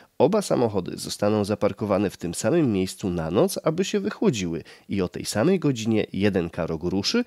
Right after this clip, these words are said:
a drugi będzie pracować na wolnych obrotach.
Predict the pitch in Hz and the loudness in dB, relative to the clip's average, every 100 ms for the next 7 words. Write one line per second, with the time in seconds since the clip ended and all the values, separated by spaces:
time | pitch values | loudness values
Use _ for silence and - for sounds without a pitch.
0 | - - - 180 240 214 131 110 95 92 | -4 -8 -2 0 0 0 0 2 0 -2
1 | 170 101 92 82 82 - 120 95 78 67 | 0 0 -2 -4 -4 -2 -2 -2 -6 -6
2 | 104 101 104 90 - - | -4 0 2 0 -4 -18